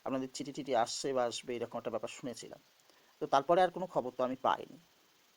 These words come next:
আহ, মাসুম বিশ্বাস লিখেছেন, "দাদা, ওয়ার্কে জেনারেল কত কালে হলে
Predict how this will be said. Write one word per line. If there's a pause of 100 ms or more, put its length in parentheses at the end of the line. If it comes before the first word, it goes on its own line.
(400)
আহ,
মাসুম
বিশ্বাস
লিখেছেন,
"দাদা,
ওয়ার্কে
জেনারেল
কত (1120)
কালে
হলে